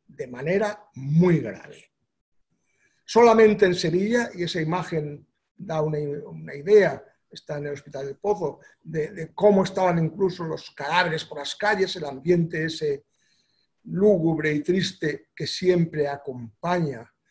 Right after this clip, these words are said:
a una pandemia, murió el cuarenta por ciento de su población. Eh, insisto, las cifras,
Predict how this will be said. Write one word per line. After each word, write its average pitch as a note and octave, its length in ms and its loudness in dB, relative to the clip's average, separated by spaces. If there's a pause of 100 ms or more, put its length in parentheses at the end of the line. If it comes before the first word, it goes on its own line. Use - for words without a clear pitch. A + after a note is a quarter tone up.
(400)
a C#3+ 200 -4
una D3 500 -2
pandemia, D#3+ 680 -4 (1800)
murió F#3 760 4 (520)
el D#3+ 220 0
cuarenta F3+ 720 -6
por D3+ 200 -12
ciento E3 600 -6
de D3+ 160 -8
su - 180 -10
población. - 560 -16 (2750)
Eh, C#3+ 920 -6
insisto, E3 760 -8 (100)
las C#3+ 260 -6
cifras, F#3+ 720 -2